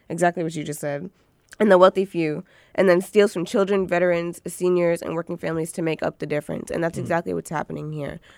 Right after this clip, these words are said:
Speaker 1: Um, if the real, if the real cause, if the real motive, you know, is, um,
Speaker 2: To save money?
Speaker 1: I, yeah, to save money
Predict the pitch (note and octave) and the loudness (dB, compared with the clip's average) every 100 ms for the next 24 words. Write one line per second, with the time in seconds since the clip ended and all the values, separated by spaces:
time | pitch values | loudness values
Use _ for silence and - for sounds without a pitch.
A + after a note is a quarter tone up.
0 | _ _ E3+ E3 D3+ D3 - _ _ _ | _ _ 2 4 2 -2 -10 _ _ _
1 | E3+ F#3 F#3+ F3+ F3+ G3+ A3 G#3+ G#3 - | 2 2 2 2 4 4 4 2 -2 -6
2 | - - G3+ G3 G#3+ B3+ G#3+ G3 G3+ G#3 | -6 -2 2 4 4 4 2 4 4 0
3 | - F#3 F3+ F3 F#3+ F#3+ F#3+ - F#3 F3 | -4 -6 -6 0 2 2 0 -4 -2 2
4 | E3+ F#3+ G3 G#3+ - _ _ - F#3 F#3 | 4 4 0 -4 -12 _ _ -2 4 6
5 | F3 - E3+ E3+ D#3+ G3 - _ E3+ E3 | 6 4 2 2 -2 -8 -20 _ 0 0
6 | D3 C#3 - - - _ _ _ _ - | 0 -4 -10 -20 -20 _ _ _ _ -18
7 | - A#2+ A#2 B2 B3 C#4 - G3+ G#3+ F3 | -14 -12 -8 2 2 2 -2 4 6 6
8 | G3 A#3 G3+ F#3 F3+ F3+ G3+ - | 2 2 4 4 4 4 2 -6